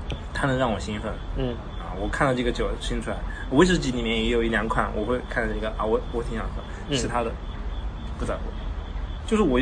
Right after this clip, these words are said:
Speaker 1: 我现在是基-，基本上是这样，嗯，也不会去追求我要喝新的东西。
Speaker 2: 嗯，嗯。
Speaker 1: 因为我确实接触了一些这个圈子里面一些，那个开，开酒吧的。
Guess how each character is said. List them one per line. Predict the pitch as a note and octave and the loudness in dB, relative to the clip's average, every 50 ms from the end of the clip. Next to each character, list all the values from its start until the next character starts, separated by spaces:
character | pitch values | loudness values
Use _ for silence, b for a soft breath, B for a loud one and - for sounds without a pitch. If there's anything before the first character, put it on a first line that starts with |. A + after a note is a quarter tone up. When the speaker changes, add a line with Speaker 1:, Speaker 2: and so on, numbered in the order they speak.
| D3 D3+ - | 4 2 0
Speaker 1:
我 | C#3 B2 A#2 | 0 0 0
现 | A2+ - F#3 | 2 4 4
在 | E3+ | 4
是 | D#3+ D3 C#3+ | 4 2 0
基-， | - D3 D3 D3+ - - - - - - | -2 -2 -4 -4 -6 -8 -8 -8 -8 -6
基 | - - | -2 0
本 | D#3 | 2
上 | C3+ B2 | 2 2
是 | - C#3 B2+ | 0 -2 -2
这 | C3 | 0
样， | B2 G#2+ G#2 G#2 B B B B B B - - | 0 0 -2 -4 B B B B B B -4 -2
嗯， | B2+ C3 C3+ C3 | 0 0 0 2
也 | - A#3 | 2 2
不 | - - | 2 2
会 | - G#3+ F#3+ | 2 2 2
去 | - - E3 | 2 2 2
追 | B2+ B2 C3+ C#3+ C#3+ | 2 2 2 2 2
求 | C#3+ - - A2+ G#2+ G2+ G2+ G#2+ A2 A#2 A#2 | 2 0 -2 -2 0 0 0 -2 -2 -2 -2
我 | A2+ A2 | 0 0
要 | A2 G2+ | 0 0
喝 | - - | 0 -2
新 | C3+ - - A#2+ | -4 -4 -4 -4
的 | A2+ A2 | -4 -4
东 | G2 G2+ F#2+ - | -4 -4 -6 -6
西。 | - - D3 | -4 0 0
Speaker 2:
嗯， | C#3+ B2+ B2 B2 | 0 0 0 -2
嗯。 | B2 B2 B2 A#2+ B2+ C3 B B B B B B - - - - - - - - | -2 -4 -4 -4 -4 -6 B B B B B B -8 -8 -8 -8 -8 -8 -4 0
Speaker 1:
因 | E3 D#3+ F3+ | 2 4 6
为 | F#3 | 6
我 | F3+ D3+ C3+ C3 B2 | 6 6 4 4 2
确 | - - - G3 | 2 2 2 2
实 | F3 - - | 2 2 0
接 | - - D#3 E3+ | 4 4 4 4
触 | F3 - - F#3+ D#3 | 4 2 4 4 6
了 | B2+ | 6
一 | B2 A#2+ | 4 4
些 | A2 - C3+ B2 | 2 0 0 0
这 | A2 - A#2 | 0 0 0
个 | A2+ A2 | -2 -2
圈 | - - A#2+ A2+ A2 | -2 -2 -4 -2 -2
子 | A2 | -2
里 | A2+ G#2 G#2 G#2 G2+ G2+ G#2 | -4 -4 -4 -4 -4 -4 -4
面 | G2+ G2+ G#2 G2+ - | -4 -4 -6 -6 -6
一 | - | -4
些， | A2 G#2+ G#2 G#2+ G#2 - - - - - | -4 -4 -4 -4 -4 -4 -4 -4 -4 -4
那 | A2 | -4
个 | A2 A2 | -4 -4
开， | - A#2 A#2+ | -4 -4 -4
开 | A2 - B2 | -2 -2 -4
酒 | G2+ G#2+ G2 | -4 -4 -6
吧 | F2+ F2+ G#2+ A#2 | -6 -4 -4 -2
的。 | B2+ B2+ A#2 G#2+ | -2 -2 -2 -2